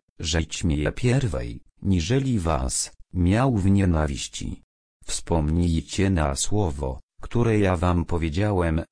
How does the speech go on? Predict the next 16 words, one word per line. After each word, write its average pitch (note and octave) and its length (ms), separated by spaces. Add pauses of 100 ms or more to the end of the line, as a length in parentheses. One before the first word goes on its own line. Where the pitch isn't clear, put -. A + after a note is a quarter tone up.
(160)
nie C3 280
jest F2+ 320
sługa C3 540
większy A#2 540
nad D#2 300
Pana C3+ 380
swego". F2 600 (400)
Ewangelia D2+ 800
Jana, G#2+ 400
rozdział F2 560
piętnasty, F2 720
wersety E2+ 680
od - 300
osiemnastego G#2 960
do E2 220
dwudziestego. D#2+ 840